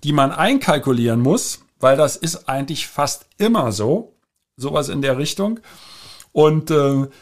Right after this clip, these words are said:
ähm, auch, dass dann die Entscheider, ähm, irgendwie mittendrin sagen, „Ich muss jetzt dringend weg“, äh, und muss los. Äh, also es ist wirklich,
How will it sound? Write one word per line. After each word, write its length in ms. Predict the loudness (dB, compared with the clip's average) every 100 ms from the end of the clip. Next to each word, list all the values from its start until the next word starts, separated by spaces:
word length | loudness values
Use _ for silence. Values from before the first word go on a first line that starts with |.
| _ -20 _ -8
ähm, 260 | -6 -4
auch, 180 | -2 -2
dass 220 | 0 -4
dann 180 | -2 -4
die 120 | -4
Entscheider, 840 | -6 -4 -2 0 0 0 -2 -6 -6
ähm, 180 | -8 -6
irgendwie 300 | -6 -4 -4
mittendrin 480 | -6 -6 -8 -6 -2
sagen, 240 | 0 0
„Ich 160 | -2 -6
muss 160 | -6
jetzt 240 | -6 -8 -6
dringend 300 | -4 -2 0
weg“, 260 | -2 -2 -6
äh, 60 |
und 300 | -6 -4 -6
muss 200 | -6 -6
los. 440 | -4 -2 -2 -6 -12
Äh, 440 | -10 -8 -8 -10 -12 -12 -14 -14 -12
also 240 | -8 -6 -6
es 260 | -8 -8
ist 460 | -6 -6 -6 -10 -8
wirklich, 460 | -8 -6 -8 -8